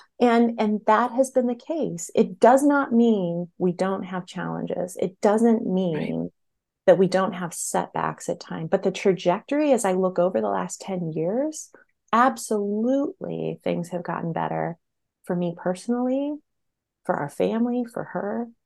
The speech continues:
Speaker 1: right? But that
Speaker 2: Mm.
Speaker 1: trajectory has continued. So, um, I'm not some special unicorn. <laughs> right? I've seen it happen with the families that I've worked with too. So that would be the, that would be
Speaker 2: Yeah.
Speaker 1: the encouragement and the hope that I'd give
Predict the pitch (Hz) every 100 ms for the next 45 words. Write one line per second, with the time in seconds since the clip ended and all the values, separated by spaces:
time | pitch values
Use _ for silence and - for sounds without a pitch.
0 | - 180 202 226 185 202 - 214 208 190
1 | 170 180 175 170 - 180 170 180 170 156
2 | 156 160 - 175 170 175 _ _ _ -
3 | 196 175 170 - 202 220 214 - 202 190
4 | - 196 208 208 208 190 - 165 180 185
5 | - 427 415 427 - 381 - - - -
6 | 202 208 196 180 214 208 190 185 180 180
7 | 175 175 170 170 165 165 165 165 - 165
8 | - 165 - - 165 170 - 180 170 -
9 | 226 262 226 220 180 180 214 226 226 202
10 | 190 180 - 175 170 175 - 170 180 -
11 | - 180 -